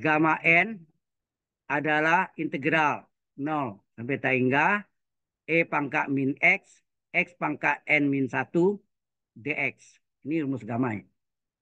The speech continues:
Ya, rumus gamma.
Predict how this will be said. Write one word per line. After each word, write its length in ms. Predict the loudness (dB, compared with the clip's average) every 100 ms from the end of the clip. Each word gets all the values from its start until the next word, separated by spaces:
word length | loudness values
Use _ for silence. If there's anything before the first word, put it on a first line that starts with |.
| _ _ -18
Ya, 140 | -16 -18 _ _ _
rumus 400 | -10 -6 -4 -4 -8 -20 -20 -20 -20 _ _ _ _ _ -20 _ _ _ _ _ _ _ _ _ _ _ _ _ _ _ _ _ _ _ _
gamma. 320 | -12 -6 -4